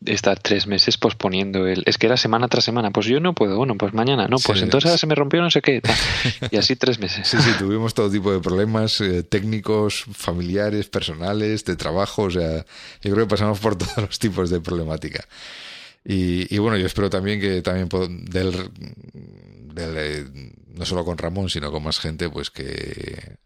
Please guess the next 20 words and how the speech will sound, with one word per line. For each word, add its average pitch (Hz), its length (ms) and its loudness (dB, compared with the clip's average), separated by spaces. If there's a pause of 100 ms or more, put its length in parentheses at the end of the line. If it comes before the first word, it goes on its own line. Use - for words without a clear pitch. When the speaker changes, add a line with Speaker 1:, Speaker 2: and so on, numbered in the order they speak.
(100)
Speaker 2:
ahora, 80 360 -4
mm, 73 460 -12
parece 80 320 -4
que 87 140 0
ya, 82 500 0
s-, - 220 -4 (460)
por 82 100 -4
lo 82 80 -2
menos 87 180 -2
en 95 80 0
mi 90 100 -2
frente, 90 300 -2
se 80 100 -2
han 90 80 -2
relajado 85 360 -2
un 87 80 -4
poco 90 180 0
las 85 140 -2
cosas 92 420 -4
y, 78 180 -8